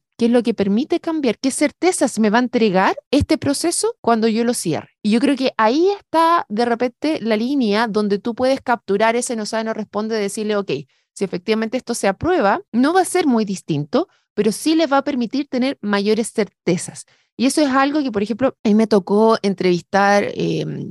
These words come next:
a la C P C que hicieron aquí en la región de los lagos, un gran encuentro con distintos gremios, y era lo que más se repetía, la certeza jurídica. Tenemos que cerrar este proceso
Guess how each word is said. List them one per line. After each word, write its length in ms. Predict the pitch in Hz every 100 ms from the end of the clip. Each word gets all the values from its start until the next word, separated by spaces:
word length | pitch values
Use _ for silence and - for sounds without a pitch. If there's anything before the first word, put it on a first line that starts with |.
| - _ _
a 80 | 180
la 140 | 175
C 140 | 180 202
P 120 | 208
C 280 | - 220 240
que 120 | 202
hicieron 300 | 208 202 202
aquí 340 | 190 190 196
en 180 | 202 196
la 100 | 185
región 220 | 175 190
de 80 | 196
los 120 | 196
lagos, 360 | 180 190 233 277 _ _ _
un 160 | 196 208
gran 220 | 214 254
encuentro 440 | 262 - 262 302
con 120 | 269
distintos 380 | 220 220 226 247
gremios, 440 | 220 247 196 175 -
y 120 | 220
era 100 | 240
lo 120 | 254
que 100 | 220
más 180 | 190 214
se 100 | 262
repetía, 640 | 269 262 220 262 190 151 - _
la 180 | 202 202
certeza 800 | - 208 - _ 294 294 381 -
jurídica. 680 | _ - 233 233 185 160 165
Tenemos 340 | 185 226 277 -
que 120 | 247
cerrar 440 | - 202 202 254
este 220 | 302 -
proceso 720 | 311 240 208 320 311 - 208